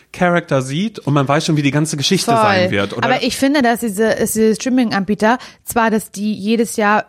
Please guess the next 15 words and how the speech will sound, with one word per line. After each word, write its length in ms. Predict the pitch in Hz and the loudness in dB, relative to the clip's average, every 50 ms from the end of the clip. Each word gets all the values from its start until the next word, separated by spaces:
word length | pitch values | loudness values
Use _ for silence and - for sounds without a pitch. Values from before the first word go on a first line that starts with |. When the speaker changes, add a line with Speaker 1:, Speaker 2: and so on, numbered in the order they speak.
| - | -8
Speaker 2:
wie 220 | - 190 208 240 254 | -10 -2 -2 0 0
Pilze 500 | - - - 311 302 302 - 254 220 - | 0 0 0 0 0 0 0 2 2 2
aus 160 | 226 226 - | 0 0 0
dem 180 | - 226 208 208 | 0 0 0 2
Boden 540 | 185 233 247 269 262 214 220 233 262 240 | 2 4 4 4 2 2 0 0 0 0
halt 200 | 208 220 214 208 | 0 0 -2 0
irgendwelche 500 | - 220 226 220 226 196 214 208 - 214 | -2 -2 -2 0 -2 -2 -4 -4 -4 -4
Dinge, 520 | 185 180 247 262 254 214 202 202 196 - - | -2 0 0 2 2 2 2 2 0 0 0
äh, 120 | - 196 | -2 -2
rausploppen 580 | 190 180 185 196 185 - - - 214 196 - 196 | 0 0 0 -2 -2 -2 -2 -2 -2 0 0 0
lassen, 340 | 180 180 180 175 - 233 240 | 2 2 0 0 0 0 0
also 200 | - 202 196 185 | 0 0 0 0
Weihnachtsfilme 840 | 202 214 220 214 190 - - - - - 214 202 196 196 196 190 | 2 2 2 0 -2 -4 -8 -14 -4 -2 -2 0 0 0 0 0
und 120 | - 180 | -2 0
Weihnachtsserien, 720 | 180 185 196 208 208 - - 185 185 170 175 185 185 196 | 0 0 0 0 -2 -4 -4 -4 -2 -2 0 0 0 0